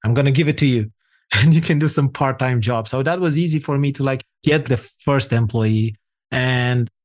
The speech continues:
yeah, he said, "That's, that's perfect. That's all I want. That's all I need." And we started working together and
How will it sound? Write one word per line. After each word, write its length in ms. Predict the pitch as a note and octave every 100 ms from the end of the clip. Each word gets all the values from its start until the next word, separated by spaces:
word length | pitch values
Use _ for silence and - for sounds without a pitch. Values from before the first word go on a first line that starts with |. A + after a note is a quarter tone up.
| _ -
yeah, 200 | D#3+ F3
he 120 | C3
said, 320 | - B2 A#2
"That's, 320 | A#2+ G#2+ -
that's 200 | - G#2+
perfect. 380 | - B2 B2+ D3+
That's 180 | A2+ G#2
all 100 | A2+
I 100 | A2
want. 200 | A2 B2+
That's 160 | A2 A2+
all 100 | A2
I 60 |
need." 220 | G#2+ A#2
And 320 | A2+ G#2+ G#2+ G#2
we 80 |
started 360 | G#2+ - A#2 A2
working 320 | A2 A#2+ C#3
together 500 | B2+ A#2 B2+ A#2+ A#2
and 260 | A2+ A2+